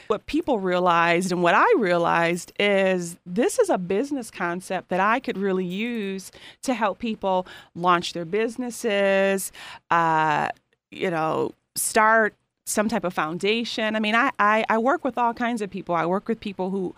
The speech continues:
who wanna be coaches themselves, any, you know, professional coach, people who wanna write a book, who say they don't have time to write the book,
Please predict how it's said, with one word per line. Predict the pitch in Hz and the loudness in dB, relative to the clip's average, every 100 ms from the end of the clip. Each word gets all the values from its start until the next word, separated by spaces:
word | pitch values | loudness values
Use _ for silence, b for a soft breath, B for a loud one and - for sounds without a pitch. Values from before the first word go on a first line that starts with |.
| B B _ | B B _
who | 247 | 0
wanna | 196 208 | 0 0
be | 208 220 | -4 -6
coaches | - 220 - 196 | -4 -4 -6 -8
themselves, | 175 170 - 214 226 262 240 - | -8 -8 -2 0 0 -4 -10 -6
any, | 185 196 180 - | -2 -2 -4 -4
you | 180 | -2
know, | 170 160 | -2 -4
professional | - - 202 - 233 | -6 -2 -2 -2 -6
coach, | 214 214 202 226 B B B B | -4 -2 -2 -4 B B B B
people | - 214 202 190 | -4 0 0 0
who | 196 | -2
wanna | 208 202 196 | -2 -2 -2
write | 185 175 | -2 -2
a | |
book, | 170 202 262 - | 2 2 2 -2
who | 180 | -4
say | - 175 | 0 2
they | 180 | 2
don't | 165 185 | 0 -2
have | 240 | -6
time | - 220 220 262 | -4 -2 0 0
to | 247 | -2
write | 240 247 - | 0 -2 -4
the | |
book, | 220 247 294 | -4 -2 -2